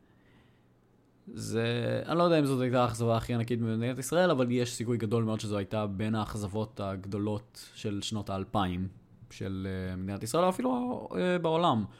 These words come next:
כמובן יש גם את המלחמה באוקראינה, שזה גם חד משמעית, אה, נושא הרבה יותר גרוע, כי הם באמת, אה, במצב, אה, שאפילו אי אפשר לחיות בו, בישראל עוד, אה,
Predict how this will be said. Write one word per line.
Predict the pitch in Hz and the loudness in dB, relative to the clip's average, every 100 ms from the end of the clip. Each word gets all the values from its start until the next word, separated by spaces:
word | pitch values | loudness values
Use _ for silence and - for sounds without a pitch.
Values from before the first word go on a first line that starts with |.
| - - 147 127 | -20 -6 -2 0
כמובן | 113 113 | 2 2
יש | 107 | 2
גם | 113 | 0
את | 104 | 0
המלחמה | 95 92 95 104 | -2 -2 -2 0
באוקראינה, | 98 92 90 123 131 110 | 0 -2 -2 0 2 0
שזה | 95 87 | -2 -4
גם | 92 101 90 92 - | -2 -2 -4 -6 -12
חד | - - 110 | -14 0 0
משמעית, | 104 - 87 - | 2 -2 -6 -4
אה, | 87 | -6
נושא | 87 85 | -6 -4
הרבה | 87 87 | -4 -4
יותר | 87 | -4
גרוע, | 87 92 95 | -2 0 -2
כי | - | -2
הם | 87 | -6
באמת, | 82 80 90 - 90 | -6 -6 -6 -6 -10
אה, | 85 | -8
במצב, | 85 80 - 90 87 85 - - _ _ _ - | -8 -10 -2 -2 -2 -6 -14 -20 _ _ _ -10
אה, | 90 82 80 80 | -6 -6 -6 -8
שאפילו | - 85 82 92 82 | -8 -8 -8 -6 -6
אי | |
אפשר | 80 80 | -6 -8
לחיות | 82 143 131 | -6 -4 -4
בו, | 95 | -4
בישראל | 85 87 85 | -8 -8 -8
עוד, | 85 87 | -8 -8
אה, | - - | -8 -10